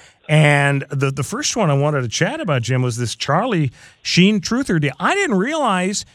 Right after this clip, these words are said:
he was a nine eleven truther. I guess he's kinda like Rosie O'Donnell, has some real doubts about whether it was an inside job or something, but apparently he's starring in a, a brand new film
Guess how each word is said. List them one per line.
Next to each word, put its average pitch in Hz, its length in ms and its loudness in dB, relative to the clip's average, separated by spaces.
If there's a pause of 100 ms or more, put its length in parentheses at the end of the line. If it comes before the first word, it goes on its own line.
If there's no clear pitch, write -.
(180)
he 190 120 4
was 190 140 4
a 156 60 6
nine 180 360 2
eleven 170 460 0
truther. 240 440 -6
I 113 60 -4
guess 117 200 -2
he's 196 160 -4
kinda 151 240 -2
like 214 200 -4
Rosie 196 360 0
O'Donnell, 160 520 0
has 156 180 0
some 131 160 0
real 165 160 0
doubts 127 460 -2
about 156 280 0 (420)
whether 180 180 2
it - 20 2
was 156 120 2
an 135 40 0
inside 180 340 2
job 165 280 2
or 190 40 -2
something, 185 300 0
but 156 100 2
apparently 196 480 0
he's 147 200 2
starring 175 480 2
in 151 480 0
a, 143 360 -2
a 139 40 -2
brand 131 340 2
new 156 140 2
film 160 540 -2